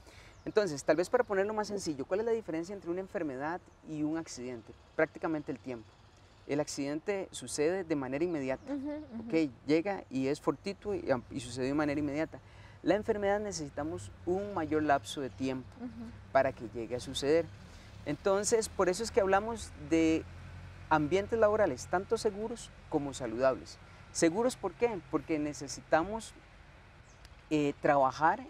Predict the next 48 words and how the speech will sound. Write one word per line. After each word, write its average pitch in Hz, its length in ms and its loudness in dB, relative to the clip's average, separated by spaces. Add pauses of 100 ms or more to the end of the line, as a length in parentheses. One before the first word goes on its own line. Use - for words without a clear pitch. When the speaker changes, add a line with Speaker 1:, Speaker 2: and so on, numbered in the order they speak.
(100)
Speaker 1:
en 143 160 -4
todo 180 240 2
aquello 196 420 -2
que 147 120 -4
evite 165 320 -6
todo - 280 -2
accidente - 540 -6
que 160 120 -8 (160)
pueda 143 200 4
ocasionar 131 640 -4
o 131 120 -4
que 120 120 -8
pueda 139 240 2
sufrir 127 280 -10
el 127 60 -12
trabajador. 135 420 -4 (600)
Pero 247 180 4
también, 196 500 -2 (160)
y 135 140 -4
muy 135 260 -2
importante, 185 680 -4 (120)
es 147 220 -4
trabajar 165 680 -6 (100)
en 143 140 -8
todas 185 360 -2
aquellas 175 340 -8
situaciones 180 540 -10 (440)
que 147 120 -8
pueda 156 340 0
evitarle 151 600 -4
una 220 240 0
enfermedad 120 400 -8
al 113 80 -10
trabajador. 120 480 -10
Speaker 2:
Ujú. 233 80 -10 (280)
Speaker 1:
O - 80 -8
también 165 360 0
algo 196 180 -4
muy 185 160 -2
importante, 185 500 -8
tal 123 180 -12
vez 135 260 -8
el 180 80 -14
trabajador 190 600 -2
ya 180 120 -6
tenga 170 240 -4
una 175 80 -6
enfermedad 139 480 -10